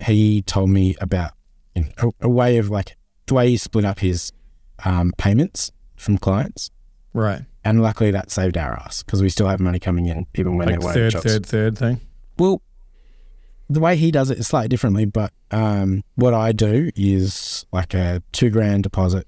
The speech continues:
Speaker 1: two grand six months out from the wedding, and then the remainder the month before. So that means that
Speaker 2: Okay.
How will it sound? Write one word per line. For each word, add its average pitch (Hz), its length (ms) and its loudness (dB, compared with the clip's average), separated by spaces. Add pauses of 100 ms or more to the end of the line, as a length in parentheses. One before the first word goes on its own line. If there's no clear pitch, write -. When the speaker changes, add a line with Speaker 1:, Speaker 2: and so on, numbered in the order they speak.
Speaker 1:
two 123 200 2
grand 107 280 2
six - 220 -4
months 101 220 0
out 92 160 -4
from 98 160 -2
the 92 60 0
wedding, 90 340 -2
and 95 180 0
then 92 100 2
the 92 80 0
remainder 92 560 0 (540)
the 95 160 2
month 92 260 -2
before. - 380 -6 (180)
So - 140 0
that 120 100 -2
means 123 240 4
that 113 120 2
Speaker 2:
Okay. 92 180 -8